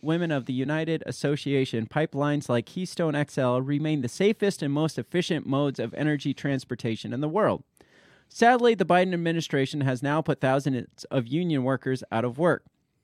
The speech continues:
For the average American family, it means energy costs will go up and communities will no longer see the local investment that come with the pipeline construction. American unions have a long history of supporting Democrats, but substantial union support helped President Donald Trump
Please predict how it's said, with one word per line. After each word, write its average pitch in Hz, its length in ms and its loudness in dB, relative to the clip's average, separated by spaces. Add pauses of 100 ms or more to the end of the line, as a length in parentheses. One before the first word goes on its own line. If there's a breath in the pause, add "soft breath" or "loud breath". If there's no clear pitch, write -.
(240)
For 170 140 0
the 147 140 0
average 175 360 2
American 175 400 2
family, 185 540 0
it 139 80 0
means 165 300 -2
energy 170 400 -2
costs 151 480 0
will 127 140 -2
go 151 280 2
up 143 220 0
and 120 140 -4
communities 143 540 0
will 117 100 -2
no 131 180 2
longer 131 300 0
see 120 200 -4
the 117 80 -4
local 113 340 0
investment 120 500 0
that 123 120 -4
come 113 180 -2
with 117 100 -2
the - 60 -16
pipeline 127 420 -2
construction. 151 640 -2 (960 soft breath)
American 196 380 0
unions 190 360 0
have 156 120 2
a 147 60 -2
long 170 260 0
history 165 360 0
of 143 80 0
supporting 151 420 -2
Democrats, 135 580 0
but 143 160 -2
substantial 208 720 -2
union 185 400 -2
support 190 440 -2
helped 175 260 -2
President 180 400 -2
Donald 165 300 -2
Trump 180 280 -2